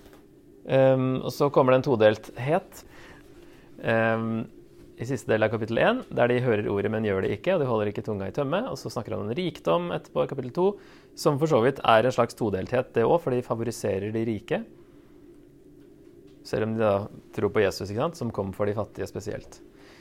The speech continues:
Og så er troen å vise seg gjerninger, det er en tydelig todelthet, og videre å snakke om tunga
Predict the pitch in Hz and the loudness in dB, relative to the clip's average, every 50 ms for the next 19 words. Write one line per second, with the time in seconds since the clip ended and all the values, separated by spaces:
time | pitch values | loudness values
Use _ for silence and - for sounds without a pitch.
0 | - - - - - - - - - - - - - - - - 180 160 151 - | -20 -20 -20 -20 -20 -20 -20 -20 -20 -20 -20 -20 -20 -20 -8 -4 -2 -2 0 4
1 | 160 156 160 160 160 156 160 151 147 143 160 156 143 123 - 147 139 147 139 127 | 6 8 10 10 8 8 4 4 4 4 4 2 2 2 4 6 8 8 8 6
2 | 117 117 131 170 202 196 156 151 143 135 135 135 135 139 139 131 151 135 117 120 | 6 4 2 4 4 4 6 6 6 6 6 4 4 2 2 0 0 0 2 2
3 | 131 135 - 160 147 139 131 139 139 135 - 185 208 240 233 - - - - - | 0 0 0 0 0 4 4 4 4 4 4 2 2 2 0 -4 -10 -4 0 2
4 | 131 131 135 139 139 147 - - - - - - - - 110 107 127 147 139 143 | 2 4 4 4 2 2 -2 -6 -12 -20 -18 -16 -16 -14 -14 -12 -10 -8 -6 -4
5 | 147 135 107 101 113 113 113 123 120 - 127 - - 120 123 - - 151 139 110 | -2 -2 -2 0 2 2 2 2 2 -2 -4 -4 -4 -6 -4 -4 -4 -4 -2 -2
6 | 95 92 95 101 113 | -4 -2 -2 0 -2